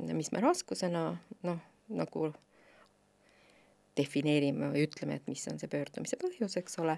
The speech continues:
ja mis on soovitud lahendus, et siis, äh, mõnes mõttes see,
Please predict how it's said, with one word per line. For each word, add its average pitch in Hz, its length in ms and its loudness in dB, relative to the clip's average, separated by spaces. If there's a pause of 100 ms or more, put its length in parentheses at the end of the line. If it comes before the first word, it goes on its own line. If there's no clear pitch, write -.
(380)
ja 170 140 -4
mis 160 160 -2
on 143 120 4
soovitud 139 460 0
lahendus, 160 460 -6
et - 180 -8
siis, - 220 -6 (160)
äh, 175 480 -2 (120)
mõnes 180 340 -8
mõttes - 340 -4
see, 175 320 2